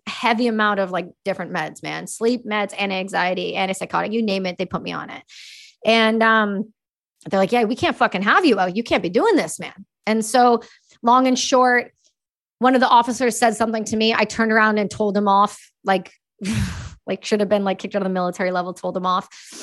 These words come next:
And then once they understood what was kinda going on, they're like, "Yeah, we gotta send her back to the,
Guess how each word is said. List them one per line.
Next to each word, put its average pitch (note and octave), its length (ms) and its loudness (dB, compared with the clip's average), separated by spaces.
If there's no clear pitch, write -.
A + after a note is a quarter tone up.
And A#3 160 2
then A#3 160 4
once C4+ 200 4
they C#4 80 4
understood A#3+ 320 0
what A3 80 -2
was G#3 100 -6
kinda G#3+ 220 -2
going G#3 200 -4
on, G3 140 -2
they're F#3 80 -2
like, F#3+ 180 -2
"Yeah, B3+ 140 4
we G#3+ 80 4
gotta G3+ 120 0
send F#3 220 -6
her F#3+ 60 -6
back F3 240 -2
to F#3 100 -8
the, E3+ 220 -4